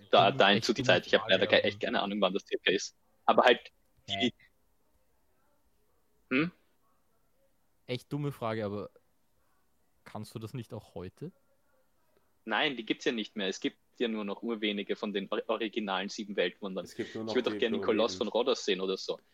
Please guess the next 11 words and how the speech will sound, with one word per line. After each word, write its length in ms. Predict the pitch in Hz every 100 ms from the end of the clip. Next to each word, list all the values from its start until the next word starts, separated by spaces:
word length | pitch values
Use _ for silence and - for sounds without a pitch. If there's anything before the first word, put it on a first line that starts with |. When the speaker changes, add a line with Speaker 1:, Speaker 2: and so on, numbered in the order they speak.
| _
Speaker 1:
Aber 100 | 107
es 100 | -
gibt 180 | - - _ _ _ _ _ _ - -
Speaker 2:
Aber 200 | 117 135
irgendwelche 440 | 127 180 175 -
Speaker 1:
Pyramiden. 560 | - 131 131 135 139 - _
Speaker 2:
hängenden 580 | 175 127 143 175 180 170
Gärten 400 | 156 165 - 170
gibt's 180 | 170 - _ _ - - _
schon 300 | - 180 190
noch. 220 | 143 107